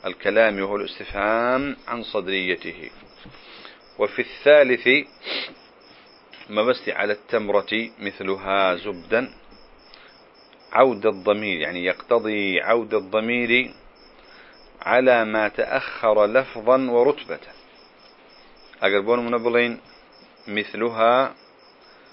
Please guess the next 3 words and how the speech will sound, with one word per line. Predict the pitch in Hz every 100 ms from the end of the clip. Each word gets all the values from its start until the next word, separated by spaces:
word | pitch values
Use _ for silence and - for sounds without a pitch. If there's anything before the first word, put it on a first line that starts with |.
| - _ _ _ _ _ _ - - -
مثلها | 104 - 98 107 104 107 123 - _ _ - _ _ _ _ _ _ _ _ _ - - - - - _ -
على | 95 110
التمرة | 113 - 135 123 104 95 95